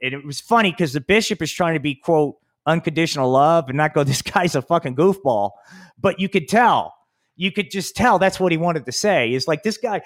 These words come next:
but, but there was, like, a love for it. 'Cause you, you gotta love people like this. We need people like this in the world that are so fucking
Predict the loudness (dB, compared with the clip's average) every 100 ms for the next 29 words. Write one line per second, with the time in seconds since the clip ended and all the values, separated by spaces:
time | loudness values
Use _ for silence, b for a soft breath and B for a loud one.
0 | B _ -2 0 -4 -2 0 2 0 0
1 | 2 2 4 4 2 -6 -8 -8 -10 -16
2 | _ _ _ _ _ -4 -4 -6 -8 -6
3 | -2 0 2 4 4 2 -8 -12 -10 -8
4 | -8 -8 -10 -10 -6 -2 0 2 0 -2
5 | -10 -6 -6 -4 -6 -10 -10 -8 -6 -6
6 | -2 2 2 0 -2 -2 -4 -8 -6 -4
7 | -2 -2 -2 0 -2